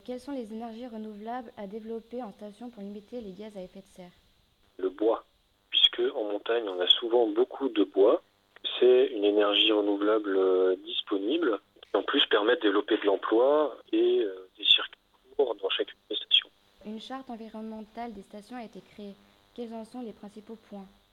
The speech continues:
Speaker 2: Il y en a cent trente. Les principaux points, c'est de trouver un équilibre entre, euh, le tourisme et la préservation de l'environnement.
Speaker 1: Cette charte est-elle réellement applicable à toutes les stations ?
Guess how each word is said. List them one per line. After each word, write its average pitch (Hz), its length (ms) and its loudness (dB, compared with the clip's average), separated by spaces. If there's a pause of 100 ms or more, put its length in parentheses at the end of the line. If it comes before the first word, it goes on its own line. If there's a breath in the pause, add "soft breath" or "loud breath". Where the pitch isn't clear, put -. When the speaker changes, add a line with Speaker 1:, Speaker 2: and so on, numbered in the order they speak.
(140)
Speaker 2:
Il 95 60 -8
y 101 40 2
en 110 40 2
a - 100 0
cent 113 100 -2
trente. - 360 -8 (220)
Les - 80 -20
principaux - 600 -4 (160)
points, 131 360 4 (180)
c'est - 100 -4 (120)
de 92 560 4 (100)
trouver 131 240 -2
un 127 140 2
équilibre 117 520 -2
entre, 101 240 -2 (100)
euh, 98 680 4
le 123 140 2
tourisme 113 560 -4 (240)
et 113 300 4
la 101 100 0
préservation 95 640 -6
de 104 60 -16
l'environnement. 95 440 -2 (760)
Speaker 1:
Cette - 180 -20
charte 240 240 -12
est-elle 196 240 -12
réellement 214 340 -12
applicable 220 420 -14
à 190 60 -10
toutes - 160 -20
les 202 80 -18
stations ? 202 400 -20